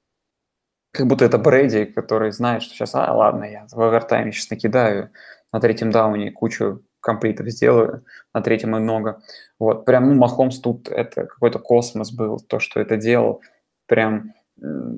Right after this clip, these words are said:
я вот, как игра закончилась и показали Махомса в овертайме, и у меня вот реально мысль о том, что очень жалко, что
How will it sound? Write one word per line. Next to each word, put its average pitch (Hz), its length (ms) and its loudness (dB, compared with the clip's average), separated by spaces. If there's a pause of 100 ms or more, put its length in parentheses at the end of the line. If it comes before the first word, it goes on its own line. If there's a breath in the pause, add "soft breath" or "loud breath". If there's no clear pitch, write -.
я 120 200 4
вот, 120 280 2 (180 loud breath)
как 120 260 0
игра 120 180 6
закончилась 117 800 2
и 107 160 -2
показали 110 480 0
Махомса 135 560 -2 (120)
в 131 80 -4
овертайме, 110 560 -2
и 104 40 -4
у - 20 -4
меня 107 160 0
вот 107 160 -2 (180)
реально 107 280 0
мысль 113 300 -2
о 104 60 0
том, 110 200 -2
что - 200 -6
очень 110 260 -2
жалко, 110 520 -2 (520 loud breath)
что 107 600 -2